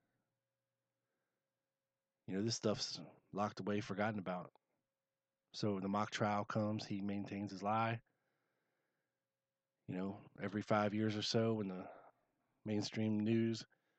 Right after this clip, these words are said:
does a piece on the assassination, they trot old Buell Frazier out to retell his story.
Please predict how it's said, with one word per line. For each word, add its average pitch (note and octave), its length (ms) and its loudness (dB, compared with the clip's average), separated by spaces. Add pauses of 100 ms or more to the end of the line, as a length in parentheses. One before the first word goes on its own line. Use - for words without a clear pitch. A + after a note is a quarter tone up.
(240)
does G2+ 180 -2
a G2 40 -2
piece A#2 420 0
on G#2+ 120 0
the G#2+ 100 0
assassination, A2 840 -2
they G2 280 -2
trot A2+ 360 0
old G#2+ 200 -2
Buell A2+ 280 0
Frazier G#2+ 420 -4
out A2 140 0
to G2 100 -8
retell G#2+ 360 -2
his F#2+ 100 -6
story. A#2 500 2